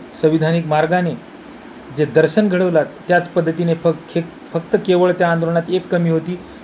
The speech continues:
आपली संख्या. कुठेही आपली संख्या निर्गमित करते, आपली संख्या निर्धारित करते. त्यामुळे आपल्या सर्वांना विनंती करतोय की जास्तीत जास्त संख्येने आपण उपस्थित राहा. नक्कीच आपण, कारण आपणही या देशाचे, परिणामी या राज्याचे एक भाग आहोत.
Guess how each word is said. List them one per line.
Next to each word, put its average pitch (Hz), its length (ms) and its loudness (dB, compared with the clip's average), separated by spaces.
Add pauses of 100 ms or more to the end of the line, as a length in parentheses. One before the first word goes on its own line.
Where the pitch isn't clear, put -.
(100)
आपली 160 260 0
संख्या. 175 500 -2 (1160)
कुठेही 180 420 2
आपली 165 320 -2
संख्या 180 420 0
निर्गमित 170 440 0 (100)
करते, 165 220 2
आपली 160 220 -2
संख्या 170 380 2
निर्धारित 165 380 2 (120)
करते. 175 280 0 (380)
त्यामुळे 165 260 4
आपल्या 160 240 2
सर्वांना 175 420 0
विनंती 165 340 -2
करतोय 165 300 -2
की 160 100 -4
जास्तीत 147 340 -2
जास्त 175 240 0
संख्येने 160 300 -2
आपण 156 280 0 (1080)
उपस्थित 202 480 2
राहा. 185 220 -2 (800)
नक्कीच 170 440 2
आपण, 170 280 2 (840)
कारण 165 220 4
आपणही 190 480 2
या 175 60 2
देशाचे, 170 560 0
परिणामी 165 400 0
या 160 80 6
राज्याचे 160 420 0
एक 120 120 -4
भाग 147 220 0
आहोत. 143 180 2